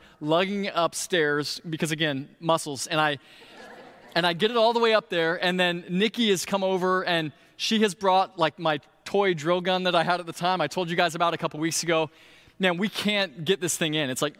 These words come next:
eh, like, it's terrible, you know, it's painful. And so I'm like, I'm, like, holding the plywood against the window, and I'm bravehearting it on that piece of plywood.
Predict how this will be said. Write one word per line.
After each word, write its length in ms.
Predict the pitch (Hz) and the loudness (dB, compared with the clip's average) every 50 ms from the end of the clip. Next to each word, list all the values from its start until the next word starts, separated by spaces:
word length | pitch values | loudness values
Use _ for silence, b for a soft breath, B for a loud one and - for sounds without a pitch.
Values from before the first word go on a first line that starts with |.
| - 247 | -14 -10
eh, 1080 | 214 208 208 208 208 214 214 214 214 214 214 214 214 220 214 214 214 214 220 220 214 214 | -8 -6 -4 -4 -4 -4 -4 -4 -4 -4 -4 -4 -4 -4 -4 -4 -4 -2 -2 -2 0 2
like, 160 | 185 170 170 | 2 0 0
it's 140 | - - - | -2 -8 -4
terrible, 540 | - 190 202 208 202 196 175 165 139 123 127 | -2 0 0 2 2 0 0 0 -2 0 0
you 80 | 143 156 | -2 -2
know, 100 | 156 151 | -2 -2
it's 80 | - | -4
painful. 580 | - - 196 202 196 196 185 - 147 110 92 - B B B B B B B B B B B B B | -4 -4 -2 -2 -2 -2 -2 -4 -4 -4 -6 -8 B B B B B B B B B B B B B
And 180 | 196 208 208 - | 0 0 0 0
so 440 | - - 208 196 190 196 180 - - - - - - 202 214 | 0 2 2 2 2 0 -2 -4 -12 -20 -10 -2 0 0 2
I'm 100 | 220 220 | 2 2
like, 300 | 247 240 208 - - - _ _ - | 2 0 0 -2 -8 -20 _ _ -2
I'm, 120 | 214 220 | -2 0
like, 160 | 240 254 220 - | 0 0 -2 -2
holding 420 | - - 208 220 254 240 277 269 | -4 0 2 2 2 2 2 0
the 80 | 240 - | 0 0
plywood 400 | - - 202 214 220 220 220 196 | -2 -2 -2 -2 0 2 2 0
against 260 | 190 202 196 - - | 0 -2 -4 -4 -4
the 80 | 185 | -2
window, 360 | 160 165 180 190 196 208 214 202 | 0 0 0 2 2 2 2 2
and 120 | 185 185 | 2 0
I'm 160 | 196 220 220 | 0 0 -2
bravehearting 760 | 156 - 151 170 185 196 214 - - 180 180 165 151 143 135 | -6 -6 -2 0 2 2 2 0 0 0 0 0 0 -2 -2
it 120 | 131 131 - | -2 -2 0
on 140 | 147 151 156 | 0 0 2
that 160 | 156 160 - | 0 -2 -2
piece 200 | - 175 156 - | -4 -6 -6 -6
of 60 | - | -4
plywood. 480 | - - 160 156 156 151 135 120 113 | 0 2 2 2 2 0 -2 -6 -6